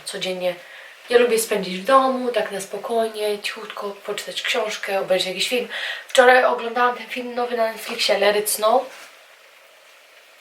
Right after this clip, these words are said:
Ten świąt-, świąteczny. Fajny, miły, taki sym-, taki rodzin-, rodzinny, taki jak chcecie sobie zabić czas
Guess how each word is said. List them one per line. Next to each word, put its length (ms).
Ten 200
świąt-, 500
świąteczny. 680
Fajny, 300
miły, 260
taki 240
sym-, 240
taki 500
rodzin-, 600
rodzinny, 480
taki 240
jak 180
chcecie 280
sobie 380
zabić 440
czas 360